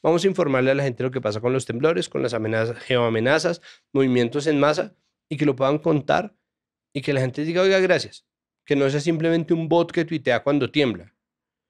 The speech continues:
que afortunadamente está activo todo el tiempo porque tiembla todos los hijueputas días, ¿no? <laughs> Piedecuesta, el eje cafetero, Villavicencio, todo, todo, epicentros tenemos todo, Huila, todo.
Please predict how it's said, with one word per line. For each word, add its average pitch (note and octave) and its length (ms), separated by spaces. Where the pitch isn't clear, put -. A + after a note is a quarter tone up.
que - 80
afortunadamente A#2+ 540
está - 140
activo D3+ 280
todo D3 100
el C#3+ 60
tiempo D3 200
porque C3+ 260
tiembla A#2+ 360
todos F3 240
los E3 140
hijueputas B2+ 340
días, B2 260
¿no? C#3 100
<laughs> - 540
Piedecuesta, E3+ 960
el E3 80
eje D#3 160
cafetero, D#3+ 840
Villavicencio, D#3 880
todo, B3 160
todo, D4 220
epicentros B3+ 560
tenemos F#3+ 300
todo, C#3+ 180
Huila, F3+ 440
todo. - 200